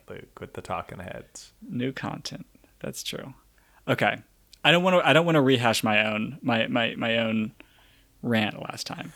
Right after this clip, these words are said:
Speaker 1: but, um, phew. This is tough. This is tough to acknowledge.
Speaker 2: Mm-hmm.
Speaker 1: I will say,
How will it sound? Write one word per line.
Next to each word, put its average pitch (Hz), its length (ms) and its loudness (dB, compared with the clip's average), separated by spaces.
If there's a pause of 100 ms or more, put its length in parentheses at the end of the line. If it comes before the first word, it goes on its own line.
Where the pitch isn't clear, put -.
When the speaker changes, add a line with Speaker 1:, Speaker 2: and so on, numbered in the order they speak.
(100)
Speaker 1:
but, 113 420 2 (760)
um, 127 560 4 (100)
phew. 123 280 -2 (800)
This - 140 -2
is 139 120 2
tough. 131 280 2
This 143 220 -4
is 160 120 0
tough 190 200 0
to 214 100 2
acknowledge. 113 880 2
Speaker 2:
Mm-hmm. 98 300 -4 (120)
Speaker 1:
I 220 120 6
will 196 240 6
say, 123 520 6